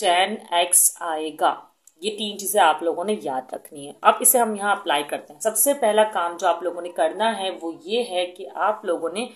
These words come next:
replace कर देना है एक्स को minus एक्स से, क्योंकि आप minus x की ही value तो निकाल रहे हैं।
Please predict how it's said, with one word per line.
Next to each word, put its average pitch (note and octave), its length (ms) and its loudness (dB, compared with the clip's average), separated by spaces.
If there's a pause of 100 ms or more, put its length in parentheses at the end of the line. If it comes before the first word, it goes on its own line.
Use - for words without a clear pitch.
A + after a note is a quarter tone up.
(480)
replace A3+ 460 4
कर A3 160 4
देना F#3+ 200 0
है G3+ 260 -2
एक्स - 220 4
को B3+ 180 0 (360)
minus E3 420 0
एक्स - 280 -2
से, - 60 -12 (240)
क्योंकि E3+ 200 -4
आप F#3 200 10
minus F3 360 2
x G#3+ 200 6
की A3 160 -8
ही A#3 80 -4
value G#3+ 260 2
तो A3+ 120 -4
निकाल A3+ 320 4
रहे B3 140 -2
हैं। - 500 -10